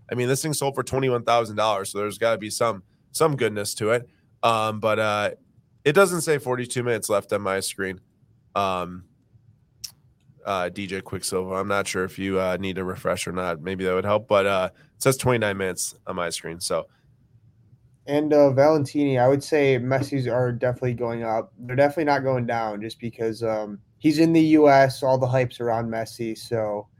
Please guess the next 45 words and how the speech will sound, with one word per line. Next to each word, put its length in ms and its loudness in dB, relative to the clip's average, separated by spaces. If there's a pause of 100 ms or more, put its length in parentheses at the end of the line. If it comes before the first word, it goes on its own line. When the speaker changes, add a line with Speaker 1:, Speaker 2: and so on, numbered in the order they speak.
(560)
Speaker 2:
um, 460 -6 (500)
yeah, 320 -2 (320)
the 60 -2
Messi 400 0
craze 320 2
is 160 -2
here 180 0
to 80 -2
stay 360 -4
for 180 -8
now, 400 -8 (100)
definitely. 600 -8 (1080)
Speaker 1:
Yeah, 300 4 (100)
and, 220 2
uh, 320 0 (280)
you 80 -10
know, 100 0
I 40 0
know 140 -2
people 240 -2
are 80 0
chasing 340 -4
his 120 -8
cards 260 0
in 80 -8
Topps 340 -2
Chrome 240 -2
M 140 -2
L 160 -2
S. 320 -2 (100)
M 140 0
L 120 4
S 160 0
sets 240 2
aren't 200 0
really 200 0
for 160 -8
me, 220 -2
but 220 -2
I 180 -2 (300)
can't 220 -4
blame 200 0
anyone 380 -2
for 160 -6
gonna, 180 -4